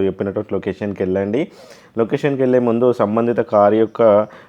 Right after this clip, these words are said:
నంబర్ ప్లేట్ కూడా మనం విజిబుల్గా పెట్టడం జరుగుతది. So, నంబర్ ప్లేట్ అనేది స్క్రీన్‌షాట్ తీసుకోండి. స్క్రీన్‌షాట్ తీసుకొని సంబంధిత కార్ యొక్క షోరూమ్కి వెళ్ళి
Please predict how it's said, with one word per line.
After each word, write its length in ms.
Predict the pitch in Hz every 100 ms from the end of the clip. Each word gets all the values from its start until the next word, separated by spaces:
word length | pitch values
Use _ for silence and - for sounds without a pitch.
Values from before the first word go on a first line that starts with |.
| -
నంబర్ 300 | 101 107 120
ప్లేట్ 220 | 117 120
కూడా 120 | 123 120
మనం 220 | 117 98
విజిబుల్గా 420 | 104 101 117 120
పెట్టడం 460 | 117 95 110 113 101
జరుగుతది. 600 | 104 107 110 107 131 - - - - 113
So, 100 | 104
నంబర్ 300 | 104 110 120
ప్లేట్ 200 | 123 120
అనేది 180 | 120 123
స్క్రీన్‌షాట్ 460 | 113 107 120 113
తీసుకోండి. 420 | 110 - 110 117
స్క్రీన్‌షాట్ 440 | 123 104 107 113 104
తీసుకొని 500 | 107 101 - 107 123
సంబంధిత 380 | 113 104 110 107
కార్ 320 | - 98 104
యొక్క 500 | 104 92 123 107 110 - - _ _ -
షోరూమ్కి 420 | 110 117 117 117
వెళ్ళి 420 | 107 131 117